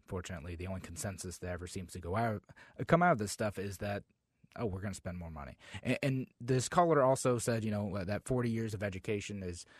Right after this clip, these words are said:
led to, uh, division of people. You know, you know, I kinda get that too. I, I would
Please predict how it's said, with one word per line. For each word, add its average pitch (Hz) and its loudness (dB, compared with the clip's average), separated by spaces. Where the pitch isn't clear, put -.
led 101 0
to, 98 -4
uh, 90 -2
division 107 -2
of 101 -6
people. 101 -6
You 104 -10
know, 92 -10
you 131 -2
know, 135 4
I 139 4
kinda 147 6
get 131 2
that 120 2
too. 92 -4
I, 95 0
I 110 2
would 113 -2